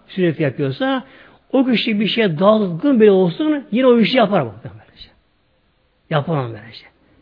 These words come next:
Bir meleki haline gelir bunlar. Demek ki kişi bunu rüyasından görürse, bunda yorumu olmaz, tabi olmaz bunun da. Üçüncüsü, ve tahvil mine şeytanı. Üçüncüsü de şeytandan gelen rüyalar,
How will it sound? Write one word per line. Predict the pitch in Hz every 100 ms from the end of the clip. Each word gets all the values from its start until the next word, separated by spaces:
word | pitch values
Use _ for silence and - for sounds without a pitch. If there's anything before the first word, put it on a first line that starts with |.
| _
Bir | 165
meleki | 151 180 190
haline | 190 165
gelir | 143 131
bunlar. | 123 139 262 294 - _ _ _ _ _
Demek | 262 269 226
ki | 226 208
kişi | 208 - 220
bunu | 196 185
rüyasından | 175 160 170 156
görürse, | 139 214 196 165 277 285 277 - _ _ _ 240
bunda | 233 196
yorumu | 175 147 175 190 180
olmaz, | 175 220 -
tabi | 170 160 156
olmaz | 147 135 117
bunun | 110 107
da. | 104 - _ _ _ _ _ _ _ _ _ _ _
Üçüncüsü, | 240 302 277 254 202 269 277 269 - _ _ _
ve | 165 196
tahvil | - 208 190 202
mine | 185 180 170
şeytanı. | - 165 147 156 135 123 110 110 _ _ _ _ _ -
Üçüncüsü | 208 285 277 240
de | 226 220 214 - _
şeytandan | - - - 214 202 208 208 208 226
gelen | 190 185 180
rüyalar, | 143 160 156 226 277